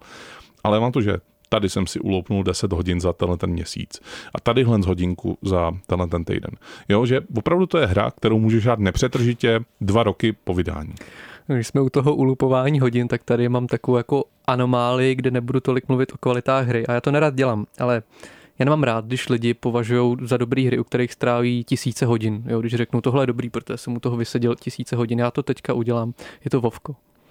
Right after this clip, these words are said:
Speaker 1: A, hele, tady ti nemůžu oponovat ničím, tady vlastně ani to vysvětlovat moc nechci, protože za prvý o Vovku jsme se bavili o
Speaker 2: To je
Speaker 1: jednom z
Speaker 2: pravda.
Speaker 1: předchozích questů a za druhý já to uznávám a pravděpodobně bych tam Vovko měl taky, kdybych
Speaker 2: Hmm.
Speaker 1: hrál Vovko.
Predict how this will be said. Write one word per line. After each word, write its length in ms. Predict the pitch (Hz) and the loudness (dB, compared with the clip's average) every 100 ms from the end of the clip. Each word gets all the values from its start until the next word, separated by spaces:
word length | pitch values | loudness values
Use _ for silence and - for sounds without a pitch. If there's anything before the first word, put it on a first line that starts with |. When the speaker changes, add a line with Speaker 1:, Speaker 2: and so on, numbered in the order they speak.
| _ _ - - - - - - - - - - - | _ _ -16 -14 -12 -12 -12 -16 -16 -12 0 0 4
Speaker 1:
A, 40 | |
hele, 180 | 143 180 | 2 4
tady 180 | 165 160 | 2 4
ti 120 | 170 | 4
nemůžu 280 | 160 165 180 | 4 4 4
oponovat 440 | 139 156 165 165 | 4 2 2 2
ničím, 300 | 131 - 147 | 0 2 0
tady 140 | 139 | 2
vlastně 280 | 143 131 151 147 | 2 2 2 2
ani 200 | 139 139 | 2 2
to 100 | 160 | 2
vysvětlovat 440 | 143 143 143 147 | 2 2 4 2
moc 200 | 156 151 | 2 0
nechci, 260 | 139 120 131 | 0 -2 0
protože 200 | 123 123 | 2 2
za 100 | 120 | 2
prvý 260 | 131 131 131 | 2 0 2
o 120 | 127 | 2
Vovku 280 | 123 - 135 | 2 0 -2
jsme 160 | 127 | 0
se 140 | 120 131 | -2 0
bavili 260 | 127 127 127 | 2 4 4
o 100 | 127 | 4
Speaker 2:
To 40 | |
je 60 | 123 | 4
Speaker 1:
jednom 120 | 120 127 | 4 0
z 40 | |
Speaker 2:
pravda. 160 | 113 120 | 2 2
Speaker 1:
předchozích 300 | 120 123 - | 2 0 0
questů 440 | 127 - 104 107 - - - - - | -4 0 0 -2 -4 -18 -20 -6 0
a 60 | |
za 100 | 120 | 2
druhý 520 | 117 131 131 131 131 - _ _ | 4 4 4 2 0 -4 _ _
já 220 | 131 113 | 4 4
to 280 | 117 143 139 - | 4 2 2 2
uznávám 640 | - 120 127 120 110 104 127 | -2 2 2 2 2 2 0
a 60 | |
pravděpodobně 580 | - 113 117 117 117 113 | 0 0 2 2 2 4
bych 120 | 110 | 2
tam 140 | - 110 | 0 0
Vovko 240 | 101 - | 0 0
měl 200 | 110 107 | 2 2
taky, 340 | 104 - 98 95 | 0 0 0 2
kdybych 380 | 101 98 98 | 0 2 2
Speaker 2:
Hmm. 140 | 127 120 | 0 0
Speaker 1:
hrál 200 | 95 87 | 0 -2
Vovko. 320 | 90 - - | -4 -8 -12